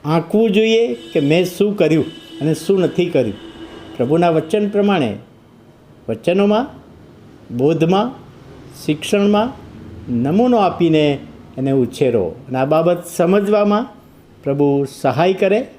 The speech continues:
પ્રાર્થના કરીએ. પ્રભુ, અમે તમારો આભાર માનતા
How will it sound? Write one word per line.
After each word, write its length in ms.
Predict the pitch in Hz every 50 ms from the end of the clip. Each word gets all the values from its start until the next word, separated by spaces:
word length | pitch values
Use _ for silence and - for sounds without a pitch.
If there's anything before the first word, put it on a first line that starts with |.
| - - - -
પ્રાર્થના 380 | 135 131 127 131 - 127 120
કરીએ. 340 | 117 127 120 147 185 240 269 - - - - - - - - - - - - - - - - - - - - - - - - - - - - - -
પ્રભુ, 240 | 190 190 185 202
અમે 360 | 196 190 180 180 185 185 185 175
તમારો 440 | 180 - 175 170 170 170 170 170
આભાર 420 | 165 165 160 160 156 156 156 156 156
માનતા 600 | 156 151 156 160 160 156 160 156 135 123 110 104